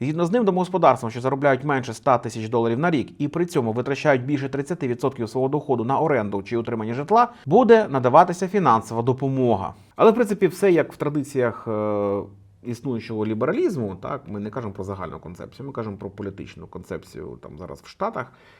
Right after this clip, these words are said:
часто це соціалізм. Так от, є і неоднозначні пропозиції. Харріс пропонує підняти податок на прибуток корпораціям з існуючих двадцяти вісьми відсотків до тридцяти п'яти.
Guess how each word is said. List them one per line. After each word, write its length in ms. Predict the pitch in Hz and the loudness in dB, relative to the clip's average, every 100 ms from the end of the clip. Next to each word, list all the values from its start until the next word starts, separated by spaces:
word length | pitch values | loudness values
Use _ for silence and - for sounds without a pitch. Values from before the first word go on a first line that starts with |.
| _ _ | _ _
часто 260 | 104 101 | -10 -8
це 160 | 95 92 | -8 -10
соціалізм. 840 | - 101 95 90 120 185 175 151 151 - - _ | -8 -10 -8 -6 -6 -6 -6 -8 -12 -20 -20 _
Так 120 | - | -4
от, 160 | 214 143 | -4 0
є 100 | 190 | 0
і 140 | 185 | 2
неоднозначні 640 | 170 170 165 131 117 110 117 | 0 -2 -2 -2 -4 -4 -6
пропозиції. 600 | 120 139 131 92 - - _ | -6 -6 -8 -10 -14 -20 _
Харріс 360 | - 190 185 180 | 2 4 4 2
пропонує 420 | 143 135 143 139 | -6 -6 -2 -2
підняти 580 | 135 147 156 113 - 92 | -2 -4 0 0 0 -8
податок 460 | - 117 104 98 | -6 -2 -2 -2
на 100 | 101 | -8
прибуток 440 | 101 110 113 95 95 | -6 -6 -6 -10 -8
корпораціям 720 | - - 190 185 - 110 101 | -6 -2 0 0 -4 -6 -6
з 40 | |
існуючих 420 | 127 139 127 110 | -8 -8 -8 -6
двадцяти 280 | 104 104 - | -4 -6 -6
вісьми 280 | 101 95 104 | -10 -8 -8
відсотків 360 | 113 196 - 110 | -4 -6 -4 -4
до 120 | 135 | -4
тридцяти 340 | 147 139 147 | -4 -6 -8
п'яти. 340 | 143 175 170 | -4 -6 -6